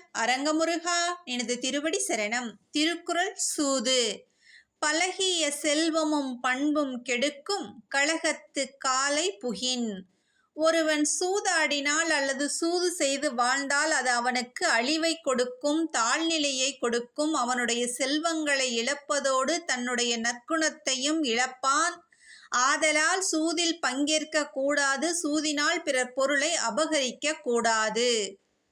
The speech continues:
அறம் பொருளின் பங்கிற்கு செலவிட வேண்டிய காலத்தில் சூதாடுகளம் புகுந்து ஆடினால், அவன் சேர்த்து வைத்த செல்வம் பண்பும் கெடும் என்ற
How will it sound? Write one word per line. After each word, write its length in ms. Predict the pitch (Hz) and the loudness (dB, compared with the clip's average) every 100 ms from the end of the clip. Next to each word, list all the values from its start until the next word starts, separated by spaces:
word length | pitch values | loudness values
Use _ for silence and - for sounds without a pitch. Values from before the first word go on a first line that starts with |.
| _ _ _ _ | _ _ _ _
அறம் 540 | - 226 254 311 370 392 | -2 0 2 0 0 0
பொருளின் 580 | 285 285 302 339 370 359 | 2 2 2 0 -2 -2
பங்கிற்கு 500 | 254 262 294 311 - | -2 0 -2 -2 -4
செலவிட 500 | 339 339 269 277 285 | -4 0 0 2 0
வேண்டிய 480 | 269 269 254 247 240 | 0 0 -2 -2 -2
காலத்தில் 760 | 240 240 254 285 277 - 330 330 - | -2 -2 0 0 -2 -2 0 0 -2
சூதாடுகளம் 800 | 294 320 339 339 339 330 311 302 | -2 0 2 2 0 0 0 -2
புகுந்து 360 | 277 277 269 | -4 -4 0
ஆடினால், 580 | 254 247 254 254 285 320 | 0 2 0 0 0 2
அவன் 240 | 302 254 | 0 0
சேர்த்து 500 | 240 - 277 294 - | -2 0 -2 -2 -4
வைத்த 380 | 311 277 - 254 | -2 -2 -2 -6
செல்வம் 760 | 247 - 247 277 277 302 349 330 | -6 -2 0 0 0 0 0 -4
பண்பும் 640 | 220 226 262 285 320 359 339 | -4 -2 -2 0 0 0 -4
கெடும் 380 | 233 226 311 330 | -2 0 0 0
என்ற 560 | 254 233 233 349 202 | -2 -2 0 0 0